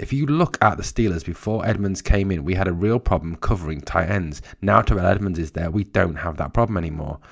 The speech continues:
Terrell Edmonds pretty much owns Mark Andrews of the Baltimore Ravens, who is a major receiving threat for Mar-,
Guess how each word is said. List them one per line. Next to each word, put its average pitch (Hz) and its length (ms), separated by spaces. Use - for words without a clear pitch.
Terrell 131 240
Edmonds 113 320
pretty 117 220
much 98 200
owns 110 420
Mark 80 320
Andrews 82 360
of 78 80
the 78 40
Baltimore 82 440
Ravens, 85 340
who 85 60
is 82 80
a 82 40
major 101 520
receiving 78 480
threat - 300
for 82 100
Mar-, 80 260